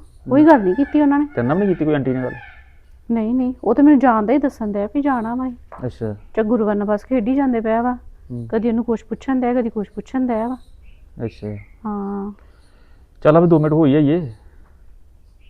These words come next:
Speaker 2: ਫਿਰ ਇਕੱਠੇ
Speaker 1: ਨਹੀਂ,
Speaker 2: ਚੱਲ
Speaker 1: ਦੋ
Speaker 2: ਜਾਾਂਗੇ।
Speaker 1: ਮਿੰਟ ਤੇ ਹੋਵਾਂਗੇ। ਮੈਂ ਕਿਹਾ ਤੁਹਾਨੂੰ ਹੀ ਕਿਹਾ ਤੁਸੀਂ ਜਾ ਆਇਓ।
Speaker 2: ਚੱਲ ਆ ਜਾ ਹੁਣ ਤੂੰ ਵੀ ਆ, ਇਕੱਠੇ ਚੱਲ ਜਾਾਂਗੇ ਫਿਰ।
Speaker 1: ਆ ਫਿਰ ਮੈਂ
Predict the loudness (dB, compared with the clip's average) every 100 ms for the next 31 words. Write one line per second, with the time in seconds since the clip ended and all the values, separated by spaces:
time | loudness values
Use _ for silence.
0 | -20 -20 -20 -20 -6 -2 4 6 8 8
1 | 8 8 6 4 4 4 4 4 2 2
2 | 0 -2 0 2 4 6 6 6 6 4
3 | 4 2 4 0 -2 -6 -12 -20 -20 -20
4 | 0 4 6 6 4 0 -2 -2 -2 -6
5 | -12 -16 -6 -6 -4 -8 -6 -8 -10 -12
6 | -14 -20 -20 -20 0 6 8 8 8